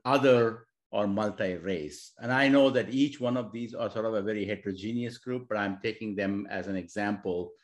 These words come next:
to illustrate the issues in terms of how to define the groups to be, uh, tracked. I'm also going to take the one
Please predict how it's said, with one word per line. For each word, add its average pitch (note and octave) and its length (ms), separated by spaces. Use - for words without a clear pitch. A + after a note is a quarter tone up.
to A2 140
illustrate G#2+ 560
the F2+ 340
issues G#2 500
in F#2 160
terms F#2+ 280
of F2+ 200
how F#2+ 140
to F#2 100
define F#2+ 540
the F2+ 100
groups E2+ 360
to - 60
be, D2+ 320
uh, E2+ 200
tracked. F#2+ 500
I'm C3 120
also D3 340
going C3 280
to A#2+ 140
take B2 400
the G#2 160
one A#2 500